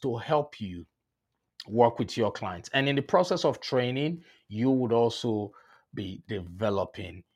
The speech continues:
yourself, right? Number two, you can start a virtual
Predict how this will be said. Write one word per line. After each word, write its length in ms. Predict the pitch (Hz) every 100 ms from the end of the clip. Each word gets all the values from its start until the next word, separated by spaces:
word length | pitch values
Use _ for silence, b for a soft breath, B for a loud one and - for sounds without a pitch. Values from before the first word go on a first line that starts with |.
| _
yourself, 720 | - 95 85 - - 85 - -
right? 340 | 131 156 -
Number 280 | 123 135 127
two, 340 | - 143 98 - _ -
you 160 | 123
can 240 | 127 127 113
start 420 | - 117 113 - _ _ _ _ _ _ -
a 80 | 104
virtual 760 | 92 139 135 147 120 113 110